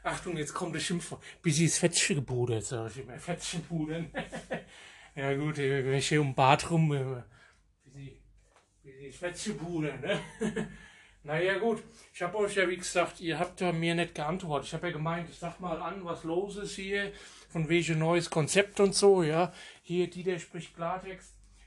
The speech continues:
die Welt ist ja aus den Fugen geraten, ja. Was soll man da machen, ja? Und dann schreibt mir keiner, ja. Also,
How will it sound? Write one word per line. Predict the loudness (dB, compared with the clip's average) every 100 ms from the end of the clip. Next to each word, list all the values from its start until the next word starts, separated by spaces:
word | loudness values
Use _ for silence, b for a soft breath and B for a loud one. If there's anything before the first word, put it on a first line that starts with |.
| b
die | -10 -4
Welt | -2 -2
ist | -6 -6
ja | -4 -2 0
aus | -2
den | -6
Fugen | -10 -8 -4
geraten, | -4 -6 -4 -4 -4 -6 -8
ja. | -8 -10 -14 b b b _ -20 -10
Was | -6 -4
soll | -2 -2
man | -2 -8
da | -8
machen, | -4 -2 0 0 0
ja? | 0 -2 -4 B B B B
Und | -6 0
dann | 0 0
schreibt | -4 -6 -4
mir | -4 -4
keiner, | -6 -8 -6 -6
ja. | -6 -4 -2
Also, | -2 0 0 0 -2